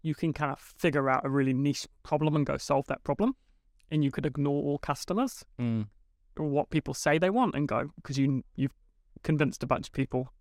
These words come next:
Speaker 1: to pay and given you a runway to do that. If you don't have a big runway, you, you can't just point out what their problems are. They've got to buy into that that's their problem.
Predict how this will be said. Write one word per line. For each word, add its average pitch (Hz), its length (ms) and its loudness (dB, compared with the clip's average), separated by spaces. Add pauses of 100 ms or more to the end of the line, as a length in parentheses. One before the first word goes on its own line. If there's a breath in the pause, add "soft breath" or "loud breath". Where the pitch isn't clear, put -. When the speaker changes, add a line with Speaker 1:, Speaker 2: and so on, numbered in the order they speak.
Speaker 1:
to 143 80 -6
pay 135 420 0
and 147 160 -2
given 139 200 0
you 123 80 2
a 123 60 2
runway 156 300 0
to 208 120 -10
do 220 100 0
that. 254 160 2 (640)
If 151 100 -2
you 147 60 2
don't 165 180 4
have 151 160 2
a 151 60 2
big 139 180 0
runway, 143 600 2 (360)
you, 165 180 -4 (880)
you 160 80 -6
can't 165 240 4
just 151 180 -2
point 151 320 0
out 139 160 4 (180)
what 151 260 -6
their 139 160 4
problems 127 500 0
are. 131 260 -2
They've 147 160 -2
got 143 80 4
to 131 60 4
buy 127 320 6
into - 420 0 (140)
that - 160 -6
that's - 220 -4
their 123 120 -2
problem. 123 400 -6